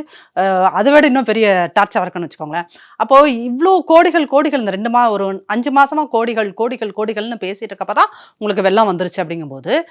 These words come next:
ஏன்பா நீங்க அதுலதான் மணல்ல அடிக்கிறீங்க, சாராயத்துல அடிக்கிறீங்க, டாஸ்மாக்ல அடிக்கிறீங்க, கஞ்சால அடிக்கிறீங்க, எல்லாத்துலயும் அடிக்கிறீங்க. கடைசியில இந்த வெள்ள நிவாரண பணி நீங்க உண்மையிலுமே இது என்னது?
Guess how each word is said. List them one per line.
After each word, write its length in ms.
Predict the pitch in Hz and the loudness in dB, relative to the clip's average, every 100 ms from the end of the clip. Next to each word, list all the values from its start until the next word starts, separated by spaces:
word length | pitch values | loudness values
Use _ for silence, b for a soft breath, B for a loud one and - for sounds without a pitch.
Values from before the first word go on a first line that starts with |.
| b b - | b b -6
ஏன்பா 320 | 208 262 220 | -2 2 2
நீங்க 380 | 175 180 175 214 | 0 -6 -2 0
அதுலதான் 500 | 160 180 240 262 208 | 0 0 2 2 2
மணல்ல 360 | 165 190 208 196 | -2 -2 0 0
அடிக்கிறீங்க, 520 | 190 240 226 220 220 226 220 b b b | -2 -4 -4 -6 -6 -8 -8 b b b
சாராயத்துல 540 | - 185 202 196 190 185 | 0 2 4 2 0 -2
அடிக்கிறீங்க, 480 | 196 226 220 220 | -2 -4 -4 -2
டாஸ்மாக்ல 500 | 214 185 - 202 190 | 2 0 0 -6 -2
அடிக்கிறீங்க, 400 | 190 214 233 220 220 | -4 -4 -8 -8 -4
கஞ்சால 380 | 185 185 202 202 | -4 -2 -2 -2
அடிக்கிறீங்க, 420 | 180 226 233 240 240 b b | -4 -8 -10 -10 -14 b b
எல்லாத்துலயும் 680 | 196 247 359 381 370 370 359 | 0 2 6 6 4 2 2
அடிக்கிறீங்க. 460 | 302 294 294 285 320 | 2 0 0 0 -2
கடைசியில 440 | 262 254 262 294 311 370 359 b b - | 0 0 0 -2 0 0 -2 b b -6
இந்த 140 | 190 | -2
வெள்ள 360 | 170 214 311 381 | 0 2 4 4
நிவாரண 440 | 370 311 311 294 | 4 4 4 4
பணி 400 | 269 240 196 240 | 0 0 0 -2
நீங்க 220 | 311 233 226 | -2 -4 -4
உண்மையிலுமே 480 | 240 320 320 254 | -2 0 0 0
இது 180 | 269 202 | -4 -4
என்னது? 180 | 202 196 | -4 -6